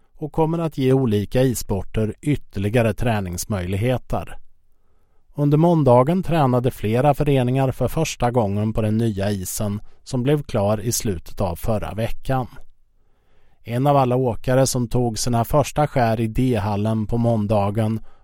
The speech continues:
var nordiske mästaren Elias Sayed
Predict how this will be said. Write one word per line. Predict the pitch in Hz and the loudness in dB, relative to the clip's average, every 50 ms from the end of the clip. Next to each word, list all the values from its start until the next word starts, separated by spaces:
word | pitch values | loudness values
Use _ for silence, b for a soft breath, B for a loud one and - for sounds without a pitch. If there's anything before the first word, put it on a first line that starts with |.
| b | b
var | b 127 127 131 131 127 | b 2 4 4 4 2
nordiske | 131 131 147 156 165 151 151 143 - - 151 | 0 2 2 2 2 2 0 0 0 0 0
mästaren | 143 143 131 120 - - - 110 113 117 120 123 127 120 - | 2 2 2 0 -2 -2 -2 0 2 2 2 0 -2 -4 -4
Elias | - 117 120 117 110 107 104 107 - | -4 -2 0 0 0 0 0 -2 -2
Sayed | - - 123 117 117 131 147 135 107 107 110 | -2 0 0 2 2 2 0 0 -2 -4 -8